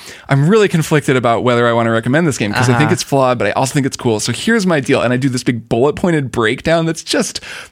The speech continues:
Speaker 1: l-, lame. Like, it's just me saying, you know,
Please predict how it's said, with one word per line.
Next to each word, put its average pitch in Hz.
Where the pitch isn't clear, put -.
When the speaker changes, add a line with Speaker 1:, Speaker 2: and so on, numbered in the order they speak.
Speaker 1:
l-, 127
lame. 123
Like, 165
it's 185
just 220
me 160
saying, 123
you 123
know, 113